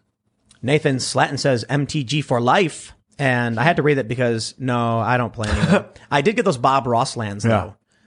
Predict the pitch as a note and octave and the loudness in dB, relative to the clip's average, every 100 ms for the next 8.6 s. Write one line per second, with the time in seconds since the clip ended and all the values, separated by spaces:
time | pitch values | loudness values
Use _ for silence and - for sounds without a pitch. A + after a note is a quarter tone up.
0 | - C#3+ B2+ A#2 A#2+ C#3 D3 A#2 C3+ C3 | -4 0 2 0 -2 0 -2 0 2 2
1 | B2+ A#2+ A#2+ A2+ A#2+ A#2 A2 G#2+ A#2+ C#3+ | 0 -2 -4 0 0 0 -2 0 2 2
2 | B2+ A#2+ A#2+ - - B2 A#2 B2 A#2 A#2+ | 2 2 2 -2 -10 -6 -4 -4 -6 -6
3 | G#2+ G2+ G2+ - - - B2+ A2+ A2 G2+ | -4 -4 -6 -10 -10 -6 -4 -2 -4 -4
4 | G2+ A#2 G#2+ G#2 G#2 F#2+ C3 A2+ G#2+ G#2 | -6 -4 -4 -6 -8 -2 -2 -2 -4 -6
5 | G2+ C3+ F#3+ - C#3 - C#3 C#3+ B2+ G#2+ | -2 2 2 2 -2 2 2 2 2 2
6 | A2 G#2 - G#2+ F#2+ F#2+ - A2 G#2+ - | 2 0 -2 -2 -2 -4 -4 0 0 -2
7 | _ - A#2+ B2 C3+ D3 - C3+ A#2+ G2 | _ -4 0 2 2 2 0 -2 -2 -4
8 | A2 B2+ A2 F2 E2 G2 | 0 0 0 -2 -4 -10